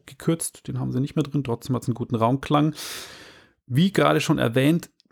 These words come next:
ist nicht mehr ganz so atmosphärisch wie Teil zwei, ist ein anderer Ansatz von Spiel, setzt mehr eben auf das Fluchtaspekt und es jagt eine ganze Zeit das Spiel. Also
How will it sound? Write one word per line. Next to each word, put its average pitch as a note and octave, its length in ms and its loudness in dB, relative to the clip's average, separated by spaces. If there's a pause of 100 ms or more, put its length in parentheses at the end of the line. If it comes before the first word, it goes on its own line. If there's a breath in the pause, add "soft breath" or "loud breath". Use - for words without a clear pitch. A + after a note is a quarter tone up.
(220)
ist F3 280 0
nicht E3 220 2
mehr C#3+ 120 2
ganz A2 340 0
so - 120 -6
atmosphärisch A2+ 1040 0
wie B2 140 -2
Teil G#2+ 260 -2
zwei, C3+ 540 2
ist D3+ 320 -2
ein C3+ 80 4
anderer B2 320 2
Ansatz D#3+ 360 0
von B2+ 180 0
Spiel, F3+ 420 -2
setzt - 340 0
mehr C3+ 220 2
eben C#3 280 0
auf C3 240 -4
das - 160 -10
Fluchtaspekt - 880 -4
und B2+ 200 0
es G#2+ 120 -6
jagt B2 360 2
eine C#3+ 180 2
ganze C#3 260 -2
Zeit C3+ 240 -2
das C#3 80 -2
Spiel. C3+ 380 -6
Also A#2 540 -4